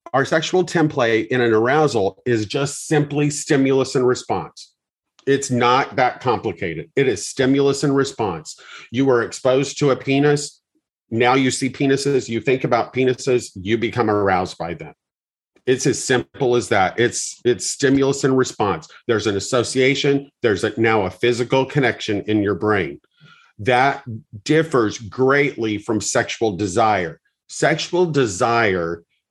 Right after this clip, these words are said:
is an emotional connection. Sexual arousal is a physical connection. Sexual desire is an emotional connection. This is what your heart longs for.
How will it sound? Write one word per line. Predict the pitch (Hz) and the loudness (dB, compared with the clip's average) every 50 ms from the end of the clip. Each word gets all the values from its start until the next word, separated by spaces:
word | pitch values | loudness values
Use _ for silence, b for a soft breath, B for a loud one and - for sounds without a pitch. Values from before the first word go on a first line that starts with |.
| _ _ - | _ _ -4
is | 139 123 - - - | -4 -2 -4 -4 -2
an | - 127 | 0 2
emotional | 123 113 110 110 107 110 113 113 123 123 - - - - 107 98 82 78 76 - _ _ _ _ _ _ _ - | 2 2 0 0 0 0 2 2 2 2 0 -2 -6 -4 -4 -4 -6 -6 -10 -16 _ _ _ _ _ _ _ -8
connection. | - 139 127 110 92 - - - - 92 - - _ _ _ _ _ _ _ _ _ _ _ _ _ - | -2 -2 0 0 0 -4 -6 -12 -12 -12 -12 -14 _ _ _ _ _ _ _ _ _ _ _ _ _ -6
Sexual | - - 147 143 147 - 170 160 160 156 | -2 0 0 0 2 2 2 2 4 4
arousal | 139 117 117 120 120 131 139 127 - 107 98 92 - | 4 4 4 4 4 4 2 2 0 -2 -4 -4 -4
is | 107 101 | -6 -6
a | 107 | -6
physical | 90 - - 120 110 90 101 - - 95 85 | -6 -2 -2 -2 -2 -2 -4 -4 -4 -6 -6
connection. | - - 95 85 80 - - - 76 _ _ | -6 -6 -8 -8 -8 -10 -14 -16 -16 _ _
Sexual | - - - 139 127 127 - - 147 151 143 135 | -18 -8 -4 -4 -4 -4 -4 -2 0 0 0 0
desire | 120 131 120 98 131 131 127 127 117 110 | 0 -2 0 2 2 2 4 4 2 0
is | - 113 101 95 | 0 -2 -2 -2
an | 104 | -2
emotional | 101 101 104 107 107 110 117 123 123 117 - - - 110 95 85 82 82 _ B B B B B B B B | -2 -2 -2 -2 0 0 2 2 2 0 -2 -4 -4 -2 -2 -4 -4 -10 _ B B B B B B B B
connection. | B - 127 120 107 101 - - - 95 73 - b b b b | B 0 0 2 0 0 -2 -6 -6 -6 -6 -8 b b b b
This | 117 139 143 143 | -2 -2 0 2
is | 190 180 156 - | 2 0 2 0
what | 156 151 143 131 - | 0 2 2 0 0
your | 135 123 127 123 | 0 0 0 0
heart | - - - - - 139 127 123 127 - - | -2 -4 -8 -4 0 2 2 2 2 0 -2
longs | 104 107 107 104 101 101 98 - | -2 0 0 0 0 -2 -4 -8
for. | - - 98 85 - - - | -8 -8 -8 -8 -8 -10 -20